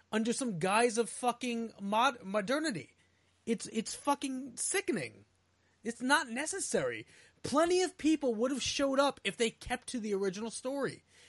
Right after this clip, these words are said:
And instead what this is gonna do is just fucking alienate people further. I hope it fucking bombs. I, I, I hope it gets, it, it, it has the worst box office for Disney of the year.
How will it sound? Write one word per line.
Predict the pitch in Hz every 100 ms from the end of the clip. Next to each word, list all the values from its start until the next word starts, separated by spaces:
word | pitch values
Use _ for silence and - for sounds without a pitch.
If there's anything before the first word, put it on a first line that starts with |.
| -
And | 214
instead | 214 165 254 254
what | 269
this | 247 214
is |
gonna | 202 226
do | 202 202 302
is | 190
just | 185 - -
fucking | 240 233 202
alienate | 208 294 302 165 131 123
people | 175 160 190
further. | - 269 294 196 123 - _ _ _ _ _ _ _ _ _ _ _ _ _ _ _ _ _ _ _ _ _ _ _ _
I | 220
hope | 233 339
it | 311
fucking | 240 180 175
bombs. | 147 143 120 117 - - -
I, | 196 208
I, | 208 226 -
I | 233
hope | 208 165 302 311
it | - 247 180
gets, | 226 226 -
it, | 220 - _
it, | 214 175 -
it | 202 196
has | 226 190
the | 208
worst | 190 220 247 -
box | 247 247 -
office | 208 196
for | 214
Disney | 185 202 220
of | 208
the | 233
year. | 262 294 156